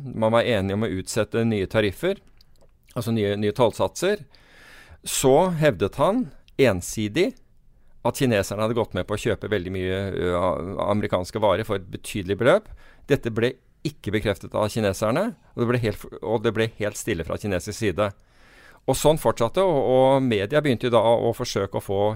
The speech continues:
kineserne til å bekrefte det Trump sa. Og før de da klarer å få denne bekreftelsen, så får vi da inform-, nyheten om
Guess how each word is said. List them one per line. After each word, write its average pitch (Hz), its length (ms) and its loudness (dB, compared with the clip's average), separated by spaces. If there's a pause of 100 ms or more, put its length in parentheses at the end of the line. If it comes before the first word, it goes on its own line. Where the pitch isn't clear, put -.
kineserne 110 500 -2
til 95 160 -4
å 98 80 -4
bekrefte 98 380 -6
det 95 140 2 (440)
Trump 117 220 0
sa. 175 160 2 (1400)
Og 151 400 4
før 120 300 4
de 147 100 0
da 123 160 6
klarer 117 380 2
å - 20 -8
få 110 160 -2
denne 104 240 -2
bekreftelsen, 110 540 -4
så 156 160 -2
får 107 180 2
vi 117 80 0
da 107 160 4
inform-, 107 320 -4 (380)
nyheten 104 640 0
om 104 340 0